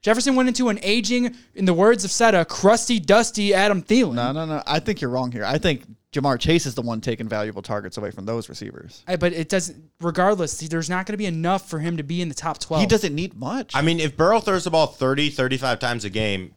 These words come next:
Speaker 3: each, all three of those guys can have a hundred targets.
Speaker 1: If you made the argument to me right now that Jamar, that Jamar Chase is a top twenty-four receiver, I'd be like, "You know what? Yeah, I can respect that. That's fine." But to go out and say he's top twelve his rookie year,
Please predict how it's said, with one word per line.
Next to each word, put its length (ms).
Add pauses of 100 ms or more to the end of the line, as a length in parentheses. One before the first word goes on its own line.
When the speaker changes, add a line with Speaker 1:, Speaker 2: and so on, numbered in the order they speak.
(100)
Speaker 3:
each, 340
all 160
three 200
of 120
those 180
guys 240
can 120
have 120
a 60
hundred 280
targets. 520
Speaker 1:
If 180
you 140
made 240
the 140
argument 360
to 80
me 100
right 220
now 180
that 120
Jamar, 360 (140)
that 140
Jamar 240
Chase 240
is 60
a 40
top 240
twenty-four 380
receiver, 440
I'd 160
be 60
like, 220
"You 40
know 100
what? 80
Yeah, 120
I 60
can 140
respect 320
that. 120
That's 160
fine." 240
But 120
to 80
go 180
out 100
and 80
say 140
he's 160
top 360
twelve 380
his 160
rookie 300
year, 400